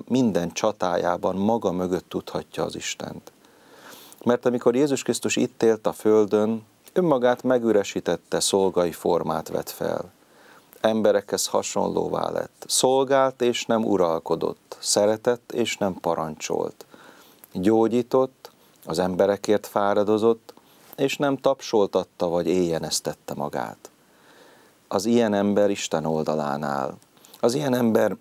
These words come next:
<clears throat> megnyerte a csatát, még hogyha a világban nem is mindig fogják kitüntetni.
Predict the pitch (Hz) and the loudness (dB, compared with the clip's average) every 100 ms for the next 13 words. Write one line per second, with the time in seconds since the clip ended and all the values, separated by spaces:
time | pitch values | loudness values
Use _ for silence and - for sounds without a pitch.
0 | - 175 147 123 107 98 - 98 90 - | 0 2 2 0 0 -2 0 -2 -2 -2
1 | 104 104 101 - 113 - 113 - 113 123 | -2 0 -2 -2 -4 -2 -2 0 2 2
2 | 123 113 107 113 131 123 104 101 92 85 | 2 0 0 0 2 0 0 -2 -2 -2
3 | - 82 85 78 - 82 - 78 76 73 | -4 -4 0 -2 -2 -10 -8 -10 -6 -8
4 | - 80 80 | -6 -10 -10